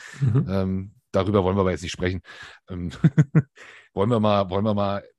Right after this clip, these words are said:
Speaker 2: jetzt in unser Matchup jetzt mal richtig reingehen. Ich teil's immer so ein bisschen in, in zwei Hälften auf. Offense gegen Defense, das macht beim Football Sinn, glaub ich. Ähm, du bist der Gast. Fangen wir mal mit der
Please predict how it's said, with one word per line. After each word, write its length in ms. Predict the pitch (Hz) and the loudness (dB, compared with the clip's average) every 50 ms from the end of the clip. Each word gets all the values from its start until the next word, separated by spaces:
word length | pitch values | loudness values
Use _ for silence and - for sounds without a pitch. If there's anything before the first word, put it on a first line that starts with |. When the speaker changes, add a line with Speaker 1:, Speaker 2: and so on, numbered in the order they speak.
| _ _ | _ _
Speaker 2:
jetzt 280 | 110 107 98 - - - | -8 -8 -6 -6 -8 -6
in 160 | 107 98 95 | -6 -6 -6
unser 520 | 92 - - 104 107 110 107 95 98 92 90 | -8 -8 -4 -2 -2 -2 0 0 2 2 2
Matchup 420 | 90 92 95 92 - 98 87 82 | 2 0 -2 -2 0 -2 -2 -2
jetzt 160 | 87 82 - | -4 -6 -4
mal 80 | 85 85 | -4 -2
richtig 340 | 85 92 - - 82 - - | -2 -2 -4 -4 -6 -4 -2
reingehen. 340 | 78 85 101 101 87 82 85 | 0 0 0 0 0 -2 -4
Ich 100 | 85 - | -6 -6
teil's 320 | - - 104 123 135 - | 0 2 4 4 4 2
immer 220 | 131 120 117 110 104 | 0 2 2 2 2
so 80 | 104 | 0
ein 60 | 107 95 | 0 -2
bisschen 440 | 107 101 - - 104 98 98 95 | -2 -4 -2 -4 -2 -2 -2 -2
in, 280 | 95 92 98 98 95 90 | -4 -2 -4 -4 -4 -4
in 180 | 78 95 95 90 | -4 -6 -6 -6
zwei 260 | - - - 98 101 | -6 -6 -4 -2 -2
Hälften 320 | 90 95 95 - - - 80 | -2 -2 -4 -4 -6 -10 -8
auf. 340 | 65 101 123 131 131 - - - | -4 -2 -2 -2 -4 -6 -10 -8
Offense 360 | 107 104 - 98 92 - - | -8 -6 -6 -8 -10 -10 -8
gegen 200 | - 87 87 82 | -10 -10 -10 -6
Defense, 360 | 87 123 120 - 123 107 - | -6 -8 -4 -4 -4 -6 -4
das 160 | - 87 - | -10 -8 -6
macht 160 | 95 87 - | -6 -6 -6
beim 120 | - 80 85 | -8 -10 -10
Football 380 | - - 101 - - 90 90 | -8 -10 -10 -6 -4 -4 -4
Sinn, 260 | 82 87 95 110 113 101 | -2 -2 -2 0 0 -2
glaub 240 | 98 95 98 95 | -2 -2 -2 -2
ich. 160 | 101 - - _ _ - - - - - - - - - - - - _ _ | -4 -6 -10 _ _ -20 -20 -20 -20 -20 -20 -20 -20 -20 -20 -20 -20 _ _
Ähm, 280 | - 92 90 90 85 85 | -6 -4 -4 -4 -6 -6
du 120 | - - 92 | -6 -4 -4
bist 200 | 98 90 - - | -4 -4 -2 -2
der 100 | 90 85 | -2 0
Gast. 340 | 92 92 110 113 - - | 2 2 2 2 0 -6
Fangen 240 | - - 95 92 95 | -6 -4 -2 0 0
wir 80 | 98 95 | 0 2
mal 160 | 95 95 92 | 2 2 2
mit 180 | 92 90 - - | 0 -2 -2 -2
der 160 | 90 85 | -4 -4